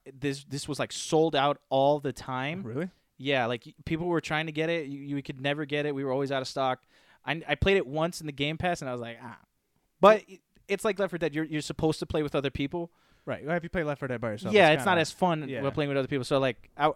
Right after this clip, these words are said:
Speaker 1: if, if we get enough people to play it, uh, so three, uh, then I will play it as well.
Speaker 2: Okay, I'm actually, I'm down. I, I, I'm glad we're playing it
Speaker 1: Yeah,
Speaker 2: today, so I can
Speaker 1: redownload
Speaker 2: see
Speaker 1: it
Speaker 2: it.
Speaker 1: so you get it, so you get a l-, look at it. It's,
Speaker 2: Yeah.
Speaker 1: it's a fu-, it's, it's Left four Dead.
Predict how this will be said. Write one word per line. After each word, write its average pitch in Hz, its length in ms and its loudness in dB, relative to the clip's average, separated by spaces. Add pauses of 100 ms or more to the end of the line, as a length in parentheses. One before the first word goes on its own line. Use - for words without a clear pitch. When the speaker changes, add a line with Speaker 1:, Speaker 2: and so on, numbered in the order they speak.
Speaker 1:
if, 208 420 -2
if 262 180 -2
we 262 100 0
get 254 160 2
enough 233 220 -2
people 190 200 0
to 156 60 0
play 156 220 2
it, - 80 -2 (440)
uh, 127 460 2
so 110 180 -2
three, 185 300 4 (320)
uh, 139 160 0
then 135 140 -6
I 135 100 0
will 131 100 -4
play 123 200 -2
it 101 160 -8
as 120 140 -8
well. 107 220 -8
Speaker 2:
Okay, 247 200 -4
I'm 185 200 -6
actually, 165 320 -6
I'm 240 140 -2
down. 226 220 -2
I, 196 120 4
I, 202 180 4 (100)
I'm 190 340 -2
glad 202 180 -2
we're 190 100 -2
playing 190 200 -2
it 349 40 4
Speaker 1:
Yeah, 339 200 8
Speaker 2:
today, 339 120 4
so 330 60 4
I 302 40 4
can 226 140 4
Speaker 1:
redownload 180 100 2
Speaker 2:
see 160 40 2
Speaker 1:
it - 60 0
Speaker 2:
it. - 40 -6
Speaker 1:
so 185 80 -6
you 180 60 -4
get 180 120 2
it, 156 140 -4
so 165 80 -12
you 160 60 -8
get 151 120 -4
a 139 40 -4
l-, 127 100 -10 (160)
look 120 200 -6
at 110 100 -2
it. 127 100 0
It's, 120 140 2
Speaker 2:
Yeah. - 60 -4
Speaker 1:
it's 226 160 -6
a 233 40 -10
fu-, - 120 -14 (100)
it's, - 380 -10 (500)
it's - 180 -14
Left 156 160 -6
four 107 100 -8
Dead. - 180 -18